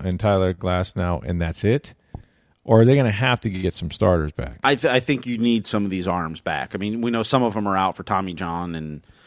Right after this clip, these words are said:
Speaker 2: you know, aren't gonna be back this year. But
Speaker 1: Well, they
Speaker 2: yes,
Speaker 1: need a
Speaker 2: it
Speaker 1: Charlie. They need Charlie Morton. They
Speaker 2: Yeah.
Speaker 1: need, you know,
Speaker 2: Yes,
Speaker 1: some
Speaker 2: but, but, but what you've done by building up this lead is a couple things. One,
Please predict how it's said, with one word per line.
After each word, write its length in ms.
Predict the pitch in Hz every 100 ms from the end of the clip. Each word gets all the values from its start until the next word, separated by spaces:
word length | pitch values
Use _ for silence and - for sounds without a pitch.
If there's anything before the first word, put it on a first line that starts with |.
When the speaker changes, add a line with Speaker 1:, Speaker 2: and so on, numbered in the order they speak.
| - -
Speaker 2:
you 120 | 85
know, 40 |
aren't 200 | 76 101
gonna 140 | 107 95
be 100 | 87
back 300 | 87 76 -
this 200 | 71 -
year. 180 | 62 -
But 180 | 101 - - - _
Speaker 1:
Well, 100 | 113
they 80 | 143
Speaker 2:
yes, 100 | 175
Speaker 1:
need 140 | 156
a 80 | 127
Speaker 2:
it 20 |
Speaker 1:
Charlie. 380 | 120 123 110 107
They 180 | 131 156
need 320 | 156 165 135
Charlie 320 | - 110 98
Morton. 460 | 95 95 82 - 80
They 160 | 101 139
Speaker 2:
Yeah. 40 |
Speaker 1:
need, 580 | 139 147 147 127 110 98 - _ _ - _ _
you 140 | 123
know, 300 | 101 92 85 - - _ _ _ _ _ - _ _ _ _ _
Speaker 2:
Yes, 260 | 120 90 -
Speaker 1:
some 220 | 135 113
Speaker 2:
but, 100 | 113
but, 320 | 135 - -
but 100 | 131
what 220 | 135 180
you've 160 | 180 151
done 280 | 139 123 101
by 100 | 92
building 300 | 90 110 98
up 120 | 95 -
this 180 | 90
lead 220 | 90 87 78
is 100 | 85
a 40 |
couple 260 | - 76 -
things. 380 | - 52 80 87
One, 400 | 110 110 107